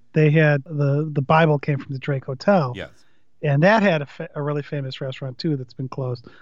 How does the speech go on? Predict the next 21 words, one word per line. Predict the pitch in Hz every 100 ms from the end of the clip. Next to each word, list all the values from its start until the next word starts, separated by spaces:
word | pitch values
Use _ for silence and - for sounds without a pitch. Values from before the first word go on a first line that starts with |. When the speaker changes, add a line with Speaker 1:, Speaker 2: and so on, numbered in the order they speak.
| -
Speaker 1:
All | 170
these | 190 180
old, | 185 180 170
the | - 165
old | 175 170 170
hotels | 165 - 170 147
are | 135
losing | 143 151 139
some | - 139
of | 131
their | 131 131 127 - -
Speaker 2:
Yeah. | 90 82 76
Speaker 1:
charming | - 160 147 139
restaurants. | 135 139 - 127 113 -
Speaker 2:
Yeah. | 85 87 85 80 78 -
It's | -
a | 113
sh-, | -
it's, | 127 117 -
it's | 107 92
sad. | - 65 64